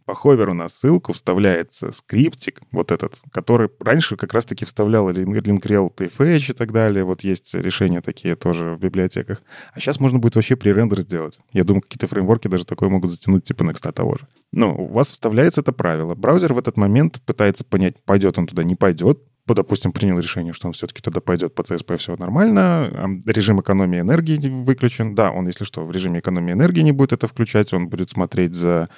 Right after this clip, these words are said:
состоянием сети, скоростью сети, если сеть медленная, то он не будет делать пререндер, ну и так далее. А, ну и там возможности устройства, по-моему, они еще смотрят, если совсем уже фичефон, то тоже пререндерить, скорее всего, не будет.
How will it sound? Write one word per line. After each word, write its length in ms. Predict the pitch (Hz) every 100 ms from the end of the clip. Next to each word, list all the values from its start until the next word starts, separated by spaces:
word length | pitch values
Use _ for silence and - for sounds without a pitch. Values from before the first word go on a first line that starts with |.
| -
состоянием 480 | - 95 - 90 85
сети, 360 | 82 107 - 196
скоростью 420 | - 151 139 135
сети, 240 | 127 123
если 200 | 117 107
сеть 340 | 113 113 101 -
медленная, 420 | 107 92 95 92
то 140 | -
он 120 | 92 92
не 120 | 92
будет 240 | 92 90
делать 260 | 87 85 85
пререндер, 460 | 90 87 87 87
ну 140 | 98 120
и 20 |
так 160 | 113 95
далее. 200 | 85 -
А, 200 | 92 87
ну 120 | 113
и 40 |
там 200 | 123 - - -
возможности 500 | 110 101 117 95 95
устройства, 340 | 87 87 -
по-моему, 320 | - 87 80
они 80 | 80
еще 140 | 82 -
смотрят, 340 | 131 135 92
если 140 | -
совсем 360 | - - - 90
уже 120 | 82
фичефон, 500 | - 110 - - 131 - _ _
то 80 | -
тоже 260 | 95 87
пререндерить, 520 | 80 87 87 85 104
скорее 220 | - 92 82
всего, 180 | -
не 60 | 92
будет. 260 | 85 78